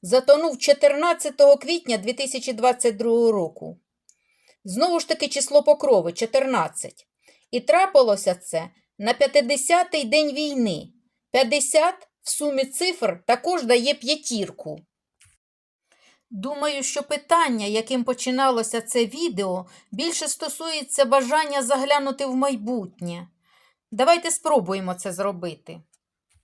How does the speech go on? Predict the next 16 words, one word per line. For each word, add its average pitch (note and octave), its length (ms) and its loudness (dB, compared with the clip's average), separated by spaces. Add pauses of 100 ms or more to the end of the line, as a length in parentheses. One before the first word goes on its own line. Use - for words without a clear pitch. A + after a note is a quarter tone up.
(840)
Починаючи C#4 760 0
з B3+ 100 -4
першого C#4 560 6
листопада C4 880 4
дві G3 200 -6
тисячі A#3 460 -6
двадцять A#3 500 4
четвертого B3 720 0
року, D4 360 0
ми A3+ 140 0
перейдемо A#3 640 2
через G#3+ 320 -2
вертикальну A3+ 760 2
вісь D4 380 -8 (320)
і A#3 100 -4
потрапимо B3+ 960 4